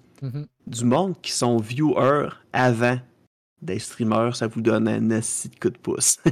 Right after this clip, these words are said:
Speaker 2: <laughs>
Speaker 1: Ben oui, ben oui.
Speaker 2: Pas de joke, là. Moi, je connaissais personne, parce que j'ai jamais été viewer,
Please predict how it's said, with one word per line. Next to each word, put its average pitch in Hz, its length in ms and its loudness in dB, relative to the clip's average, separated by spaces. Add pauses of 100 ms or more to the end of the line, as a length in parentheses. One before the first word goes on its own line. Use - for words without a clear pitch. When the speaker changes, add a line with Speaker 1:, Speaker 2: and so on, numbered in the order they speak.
Speaker 2:
<laughs> - 200 0
Speaker 1:
Ben 110 220 0
oui, 110 160 0 (340)
ben 107 220 -8
oui. 107 80 -4
Speaker 2:
Pas 127 100 4
de 113 40 -2
joke, 131 240 2
là. 139 180 0 (340)
Moi, 151 140 2
je - 100 0
connaissais 113 640 4 (380)
personne, 131 600 -2
parce 123 160 -12
que 120 80 0
j'ai 110 200 0
jamais 120 520 2
été - 280 -2
viewer, 110 440 -2